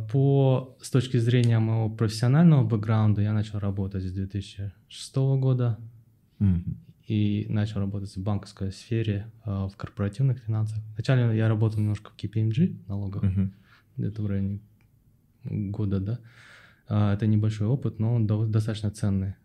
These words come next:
Speaker 1: А, далее
Speaker 2: Это
Speaker 1: я
Speaker 2: в
Speaker 1: ушёл уже
Speaker 2: две тысячи шестом году К П М G?
Speaker 1: В две тысячи шестом по две тысячи седьмой, да. Потом я ушёл в, в корпоративные финансы, и уже оттуда,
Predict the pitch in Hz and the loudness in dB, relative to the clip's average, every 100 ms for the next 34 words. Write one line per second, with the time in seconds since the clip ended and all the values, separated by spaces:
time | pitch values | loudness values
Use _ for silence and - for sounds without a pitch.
0 | _ _ 107 104 104 104 98 - _ _ | _ _ -4 -2 0 -2 -4 -14 _ _
1 | _ _ _ _ _ - - - 110 113 | _ _ _ _ _ -18 -12 -4 0 2
2 | 104 101 98 117 120 107 107 113 110 104 | 4 4 2 4 4 2 0 0 2 2
3 | 107 104 98 104 110 123 - 117 107 110 | 0 -2 -4 -4 -2 -4 -2 -2 0 -2
4 | 110 113 135 135 - 92 95 98 - - | -4 -6 -4 -4 -4 -8 -6 -8 -8 -6
5 | 98 98 107 - _ - - - - _ | -6 -4 -8 -14 _ -18 -18 -20 -20 _
6 | - 131 127 113 123 110 110 107 120 - | -4 0 2 0 -2 -2 -8 -6 -4 -2
7 | 117 120 117 117 131 165 170 143 - 131 | -2 2 2 2 4 4 4 -2 -2 0
8 | 147 139 113 120 117 113 117 110 101 | 2 2 2 2 0 0 0 0 0